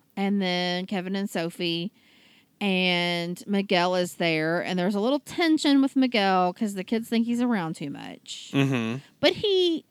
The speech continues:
Speaker 1: at this point, he's just being helpful
Speaker 2: Yeah.
Speaker 1: and trying to be supportive. Um,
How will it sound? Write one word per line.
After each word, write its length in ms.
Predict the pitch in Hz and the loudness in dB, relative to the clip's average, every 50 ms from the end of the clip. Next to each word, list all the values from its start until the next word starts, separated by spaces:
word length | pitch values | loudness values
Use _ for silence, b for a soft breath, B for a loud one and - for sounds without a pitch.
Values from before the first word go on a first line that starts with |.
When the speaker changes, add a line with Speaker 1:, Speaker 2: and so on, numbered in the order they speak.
| _ - | _ 2
Speaker 1:
at 140 | 311 320 - _ | 2 2 2 _
this 220 | - 508 605 - - | 2 2 2 2 -2
point, 400 | - - 466 403 370 320 - - _ _ _ _ _ _ _ _ _ _ _ _ _ _ _ _ _ _ _ _ - | -2 0 0 2 2 0 -2 -4 _ _ _ _ _ _ _ _ _ _ _ _ _ _ _ _ _ _ _ _ -12
he's 280 | - - 277 277 - - | -4 -2 -2 -2 0 2
just 300 | - 320 294 - - - | 0 0 0 0 -2 0
being 300 | 294 269 254 240 208 214 | 4 4 6 6 4 4
helpful 760 | - 233 208 170 - - - - - - - - - - _ _ _ _ _ _ _ _ _ b b b b b | 4 4 2 2 0 -2 -14 -14 -12 -12 -12 -12 -14 -16 _ _ _ _ _ _ _ _ _ b b b b b
Speaker 2:
Yeah. 180 | 160 170 185 202 | 4 4 4 6
Speaker 1:
and 140 | 196 220 220 | 6 4 6
trying 300 | - 254 226 226 226 226 | 6 8 8 8 6 6
to 60 | 214 | 4
be 180 | 208 196 190 185 | 0 -2 -4 -6
supportive. 880 | - - 175 - - 185 151 135 92 76 64 55 55 60 - - - _ _ _ b b b b b b b b b b b b - - | -4 -6 -8 -4 -2 -4 -4 -4 -6 -10 -14 -14 -16 -16 -16 -20 -20 _ _ _ b b b b b b b b b b b b 2 6
Um, 720 | 214 226 220 214 208 208 202 196 190 190 185 190 214 196 | 8 8 10 8 8 8 6 6 4 2 2 0 0 -2